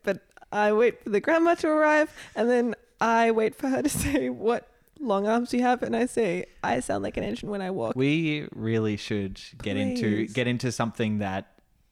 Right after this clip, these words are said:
Speaker 2: I don't know, has been weighing on my mind. If you didn't listen to the last episode, or if you don't know what we're talking about, uh, Levi played a clip of him going to Nowra where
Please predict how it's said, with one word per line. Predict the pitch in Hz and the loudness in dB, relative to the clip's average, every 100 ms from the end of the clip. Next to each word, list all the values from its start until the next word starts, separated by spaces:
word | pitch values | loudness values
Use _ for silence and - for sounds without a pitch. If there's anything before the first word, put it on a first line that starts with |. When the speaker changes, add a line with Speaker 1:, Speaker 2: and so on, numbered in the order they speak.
| _ - | _ -6
Speaker 2:
I | 120 | -4
don't | |
know, | 113 92 | -2 -4
has | 117 | -4
been | 120 139 123 | -2 0 2
weighing | 131 139 120 | 2 2 0
on | 98 | -2
my | 98 98 | -4 -4
mind. | 87 90 - - - _ _ | -6 -10 -16 -20 -20 _ _
If | 131 123 | -8 -4
you | 139 120 | -2 -2
didn't | 101 123 113 | -2 -4 -4
listen | 113 120 | -6 -4
to | |
the | 113 | -2
last | 110 107 113 | -2 -2 -8
episode, | - - 107 | -8 -6 -6
or | 101 | -6
if | 110 | -6
you | |
don't | 104 | -4
know | 101 | -4
what | 98 | -6
we're | 92 | -8
talking | - 95 - 98 | -8 -8 -6 -6
about, | 90 92 92 - - _ | -6 -6 -8 -14 -20 _
uh, | - | -4
Levi | 117 139 208 | -2 -2 -2
played | 180 - 123 123 | -4 -4 -2 0
a | 113 107 104 101 _ _ | 0 0 -2 -4 _ _
clip | - 185 | -6 -4
of | 185 - | -4 -4
him | 165 | -2
going | 147 135 | 0 -2
to | 135 107 | -2 -2
Nowra | 107 113 107 | 0 2 2
where | 107 107 104 | 0 0 -2